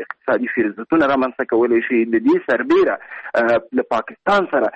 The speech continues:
چې اوس موږ ډېرې ستونزې لري، له ځینو نورو سیمه ییزو هیوادونو، اه، ګاونډي هیوادونو سره موږ ستونزې لرو، موږ کولی شو چې دغه اتکا له هغوی نه راکمه کړو او په دې هیواد لرې وکړو. نو زه فکر کوم چې، اه، دغه مس-، د-، د-، د-، د-،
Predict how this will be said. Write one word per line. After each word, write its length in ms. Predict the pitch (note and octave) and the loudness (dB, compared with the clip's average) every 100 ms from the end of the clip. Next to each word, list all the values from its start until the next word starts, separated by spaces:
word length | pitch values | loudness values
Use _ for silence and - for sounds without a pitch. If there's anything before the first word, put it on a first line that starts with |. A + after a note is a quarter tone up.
| - _ | -12 _
چې 80 | - | 0
اوس 140 | - - | 0 2
موږ 120 | C3 B2+ | -2 2
ډېرې 200 | C#3+ B2+ A#2 | 2 2 -2
ستونزې 320 | - F3+ D3 | 0 2 2
لري، 180 | C3 A#2+ | 2 2
له 180 | A#2+ A#2+ | 2 0
ځینو 200 | B2+ C3 | 0 2
نورو 300 | E3 F#3+ F3 | 4 2 0
سیمه 120 | D#3 C#3 | 0 0
ییزو 220 | C3+ B2 | -2 0
هیوادونو، 400 | B2 A#2 B2+ A#2+ | 2 2 0 0
اه، 400 | A#2 A2 A2 G#2+ | 2 2 2 2
ګاونډي 360 | B2+ B2 B2+ C#3 | 2 2 2 0
هیوادونو 300 | A2 A#2+ C3 | 0 0 -4
سره 100 | C3 | -4
موږ 140 | B2 A#2 A2+ | -2 -2 -4
ستونزې 280 | - D3 C3 A2+ | -2 0 2 2
لرو، 140 | A2+ - - - G#3+ | 0 -4 -16 -8 -2
موږ 100 | B3 | 0
کولی 340 | A3 B3 B3 F#3+ | 2 2 0 -4
شو 60 | |
چې 120 | B2 - | -6 -4
دغه 120 | E3 D3 - | -2 -2 -2
اتکا 460 | C3+ - - G#3 D#3+ - - _ | -2 -2 0 0 -2 -4 -18 _
له 60 | G#2+ | 0
هغوی 180 | D3 F3+ | 2 0
نه 100 | C3 | 0
راکمه 420 | B2 - G#3 G3+ | -2 -2 -2 0
کړو 160 | E3+ | 0
او 60 | - | -2
په 120 | - | -4
دې 120 | A2 B2+ | -2 0
هیواد 220 | G#2+ G2+ G2 | 2 0 0
لرې 140 | G2 | 0
وکړو. 200 | D#2 - - - - | 0 -2 -8 -14 -2
نو 100 | C#3 D3+ D#3+ | 2 2 2
زه 80 | B3 | 0
فکر 220 | B3 A#3+ | 0 -2
کوم 200 | A3+ A#3 | 0 0
چې، 280 | G#3+ G3+ F#3+ F3+ D3 B2 B2+ | 0 0 2 2 4 4 4
اه، 600 | A#2+ A2+ G#2 G2+ G#2 F#2+ A2+ G2 A2+ C#3+ G2+ B3 - C#3 B2+ D#3 | 4 4 4 4 4 2 0 -8 -2 2 2 0 -2 0 0 0
دغه 180 | E3 D3+ | 0 -2
مس-، 200 | C#3+ _ | -4 _
د-، 160 | C3+ F3 - - | 0 0 0 0
د-، 180 | B2+ B2+ - | 0 0 -2
د-، 140 | C3+ - - - | -4 -4 -8 -2
د-، 180 | D3+ | -2